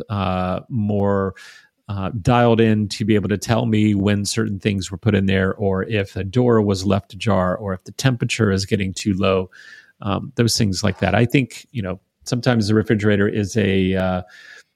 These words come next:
kind of a mysterious box to me, to where we don't wanna open it up and dig through it, um, and we often miss the things that are in the back. But the egg tray itself, uh, I have never found myself needing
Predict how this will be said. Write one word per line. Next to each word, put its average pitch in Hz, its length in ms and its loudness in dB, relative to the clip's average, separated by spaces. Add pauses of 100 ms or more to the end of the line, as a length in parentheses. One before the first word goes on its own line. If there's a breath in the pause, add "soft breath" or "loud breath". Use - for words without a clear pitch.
(160)
kind 107 120 -2
of 92 80 -2
a 95 60 -2
mysterious 98 600 2
box - 400 0
to 107 100 -2
me, 98 200 0
to 104 120 -4
where 98 200 -2
we 95 120 0
don't 104 140 0
wanna 101 160 -2
open 117 220 -2
it 107 120 0
up 107 160 -2
and 101 120 -2
dig 107 200 0
through 156 240 4
it, 120 200 2 (100)
um, 104 440 -2
and 104 320 -2
we 104 80 2
often 101 320 -2
miss 101 240 -4
the 110 120 -10
things 101 280 -6
that 104 80 -4
are 101 100 -4
in 95 100 -4
the 95 60 -6
back. 98 380 -4
But 123 260 0 (680 soft breath)
the 151 120 4
egg 151 160 4
tray 147 240 4
itself, 127 600 0 (140)
uh, 117 120 -4
I 113 60 -2
have 120 200 0
never 113 280 4
found 110 240 0
myself 104 460 0
needing 104 500 2